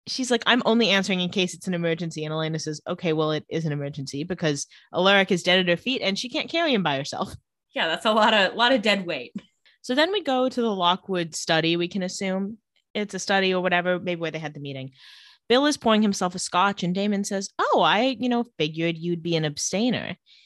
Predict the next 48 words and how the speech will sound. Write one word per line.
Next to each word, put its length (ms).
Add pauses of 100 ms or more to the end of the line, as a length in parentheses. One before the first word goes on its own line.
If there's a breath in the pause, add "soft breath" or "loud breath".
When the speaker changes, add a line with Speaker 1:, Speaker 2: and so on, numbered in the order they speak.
(160 soft breath)
Speaker 1:
And 240
Bill 160
says, 260
"Well, 320
everything 380
in 100
moderation. 720 (360 loud breath)
You 120
know, 80
it 80
helps 220
keep 260
the 60
mind 320
clear 280
from 280
influence." 840 (300)
And 280 (240)
Damon 260
says, 200
"Yeah, 180
like 200
vampire 440
compulsion. 480
I 60
get 220
it." 100 (500 loud breath)
And 220
Bill 140
says, 200
"Hey, 180
I 80
tried 280
to 60
tell 220
you 100
that 120
the 80
mind 300
is 80
a 80
powerful 520
tool." 260
And 100
Damon's 260
like, 160
"Yeah, 240
yeah." 440